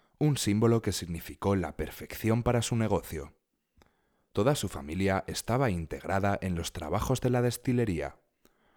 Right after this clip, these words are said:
Uno de sus hijos decidió expandir la empresa hacia La Habana. El crecimiento y popularidad comenzó a sentirse, y se conformó como uno de los mejores licores.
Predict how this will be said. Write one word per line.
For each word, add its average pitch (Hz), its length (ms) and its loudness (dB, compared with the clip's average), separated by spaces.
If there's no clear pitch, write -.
Uno 110 220 6
de 85 120 2
sus - 240 -8
hijos 90 380 -2
decidió 80 480 2
expandir 95 580 -2
la 85 100 0
empresa 78 540 -2
hacia 71 260 -10
La 73 160 -8
Habana. 87 420 2
El 92 180 -2
crecimiento 82 640 -2
y 107 60 8
popularidad 82 720 0
comenzó 82 500 0
a 120 60 4
sentirse, 95 760 -4
y 101 100 0
se 95 180 -2
conformó 104 560 0
como 82 280 0
uno 101 220 4
de 82 100 0
los 73 200 -6
mejores - 580 0
licores. 85 640 -2